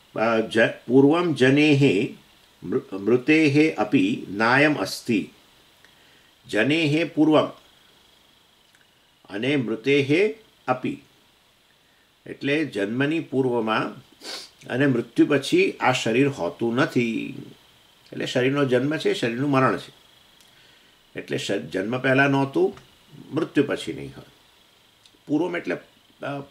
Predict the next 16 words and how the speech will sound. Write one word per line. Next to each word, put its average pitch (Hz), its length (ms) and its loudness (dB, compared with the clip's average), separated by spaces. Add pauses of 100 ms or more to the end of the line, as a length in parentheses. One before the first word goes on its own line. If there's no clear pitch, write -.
અ, - 140 -8
પહેલાં. 143 360 0 (2000)
<clears throat> - 1120 -4
મૃતેહે 151 640 -2 (100)
અપી 123 280 -2
એટલે 113 200 -2
મ-, 117 220 -2
મરણ 120 320 0
પછી, 135 360 -6
એવી 104 180 -2
રીતે 80 140 -8
ગણવાનું. 73 400 -12 (840)
અયમ, 135 220 2 (200)
અયમ 143 320 -2
એટલે 143 180 -2
આત્મા. - 400 -2